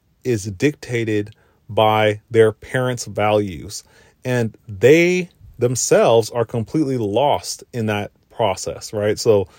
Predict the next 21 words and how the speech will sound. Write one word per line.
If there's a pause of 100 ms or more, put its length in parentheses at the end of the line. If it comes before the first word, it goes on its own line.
(680)
what
their
passion
was,
what
they
actually
liked
to
do,
what
they (400)
wanted
to
bring
to
the
planet,
what
their
gifts